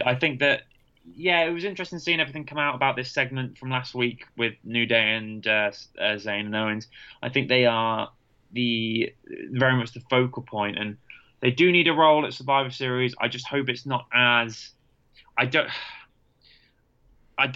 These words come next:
I almost don't want it to be that they cost SmackDown, because I feel like that is a u-, that is a tool that is used year in and year out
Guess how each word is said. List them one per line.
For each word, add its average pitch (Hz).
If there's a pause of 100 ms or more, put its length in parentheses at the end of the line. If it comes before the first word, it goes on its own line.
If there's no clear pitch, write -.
I 139
almost 156
don't 147
want 135
it 123
to 123
be 120
that 110
they 113
cost - (1000)
SmackDown, 107
because 113
I 117
feel 131
like 110 (360)
that 127
is 117
a 120
u-, 120 (100)
that 123
is 120
a 123
tool 127
that 101
is 104
used 107
year 113
in 110
and 110
year 110
out 104